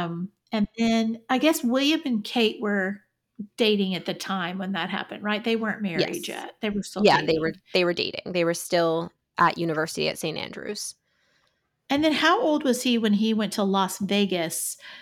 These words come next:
Speaker 1: and wandered around naked, I guess?
Speaker 2: <laughs> Uh, he was in his twenties as well. I believe he was, like, around twenty-five. Yeah, he was, like, in his mid-twenties.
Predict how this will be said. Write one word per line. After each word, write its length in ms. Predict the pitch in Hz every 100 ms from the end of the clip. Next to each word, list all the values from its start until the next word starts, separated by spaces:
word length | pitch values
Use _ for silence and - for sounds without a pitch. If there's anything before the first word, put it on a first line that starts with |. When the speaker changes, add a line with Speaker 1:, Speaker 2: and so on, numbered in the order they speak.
| -
Speaker 1:
and 300 | 247 185 196
wandered 540 | 311 254 208 202 202 202
around 460 | 196 196 190 185
naked, 320 | 180 196 214 180
I 100 | 185
guess? 540 | - - - 247 -
Speaker 2:
<laughs> 420 | - - - - -
Uh, 260 | 233 233
he 180 | 226 233
was 220 | 233 240
in 160 | - 220
his 120 | 254
twenties 400 | - 196 208 247
as 120 | 262
well. 160 | 180 180
I 80 | -
believe 200 | 190 220
he 80 | 339
was, 100 | -
like, 120 | -
around 220 | 196 196
twenty-five. 800 | - 170 185 190 _ 50 - 220
Yeah, 160 | - -
he 240 | - 226
was, 220 | 208 196
like, 200 | 185 180
in 140 | 175 175
his 200 | 170 165
mid-twenties. 1800 | 170 165 165 165 160 160 - - - 85 78 52 - - - - -